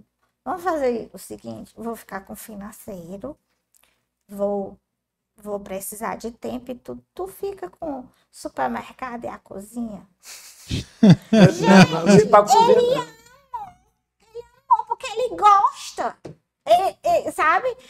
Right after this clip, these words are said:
Speaker 1: Porque ele fa-, ele sempre cuidou do an-, então,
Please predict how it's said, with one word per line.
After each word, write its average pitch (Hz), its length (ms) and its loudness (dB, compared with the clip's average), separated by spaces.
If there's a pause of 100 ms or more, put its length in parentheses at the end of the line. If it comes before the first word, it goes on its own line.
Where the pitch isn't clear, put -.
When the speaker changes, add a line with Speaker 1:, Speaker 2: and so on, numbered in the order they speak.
(240)
Speaker 1:
Porque 427 460 -4
ele 659 600 8
fa-, - 800 -8 (300)
ele 320 200 0
sempre 427 600 -6
cuidou 277 500 -2
do 240 260 -6
an-, 233 160 -6 (380)
então, 330 600 -2